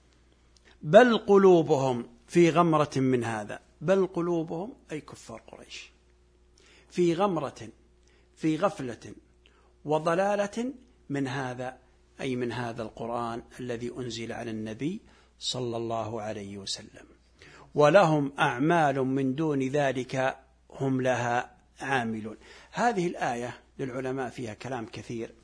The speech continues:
لكن من الأقوال اللي قيلت: "ولهم"، أي للكفار، "أعمال من دون ذلك هم لها عاملون"، يعني غير الشرك،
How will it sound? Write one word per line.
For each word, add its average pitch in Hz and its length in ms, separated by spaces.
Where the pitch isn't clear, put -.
لكن 131 220
من 202 120
الأقوال 151 380
اللي 127 120
قيلت: 120 540
"ولهم"، 123 400
أي 123 80
للكفار، 127 720
"أعمال 151 520
من 131 180
دون 147 240
ذلك 131 480
هم 139 200
لها 143 180
عاملون"، 135 560
يعني 135 140
غير 175 160
الشرك، 147 520